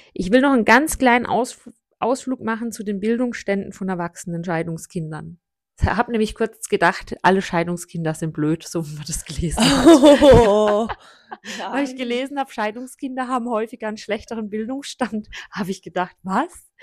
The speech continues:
Speaker 1: Und da
Speaker 2: <laughs>
Speaker 1: möchte ich kurz sagen, also statistisch gesehen stimmt es insoweit, dass die tatsächlich,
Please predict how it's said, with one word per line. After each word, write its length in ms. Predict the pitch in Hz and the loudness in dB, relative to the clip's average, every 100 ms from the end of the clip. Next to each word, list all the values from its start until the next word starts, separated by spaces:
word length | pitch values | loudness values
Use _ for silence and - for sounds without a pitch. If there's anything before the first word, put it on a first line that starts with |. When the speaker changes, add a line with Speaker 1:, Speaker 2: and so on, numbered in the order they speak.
| - 262 262 247 | -2 0 0 4
Speaker 1:
Und 160 | 294 | 6
da 100 | 208 | 8
Speaker 2:
<laughs> 0 | |
Speaker 1:
möchte 280 | 220 247 - | 6 4 0
ich 100 | 226 | -2
kurz 220 | 214 - | -2 0
sagen, 300 | 190 190 208 - | 4 4 4 0
also 300 | 185 208 202 - _ | -2 0 -2 -4 _
statistisch 840 | - - 170 - 247 262 - 226 - | -8 -2 -2 -2 -2 -2 -2 -6 -6
gesehen 320 | 196 190 185 | -4 -2 -2
stimmt 800 | - - _ _ - 220 226 208 | -6 -14 _ _ 0 0 2 0
es 140 | 202 | 0
insoweit, 580 | 185 175 196 202 202 - | -2 0 0 2 0 0
dass 220 | 180 - | -2 -4
die 120 | 175 | -10
tatsächlich, 840 | - 175 - 185 185 196 196 - | -6 -6 -2 -2 -2 -4 -4 -6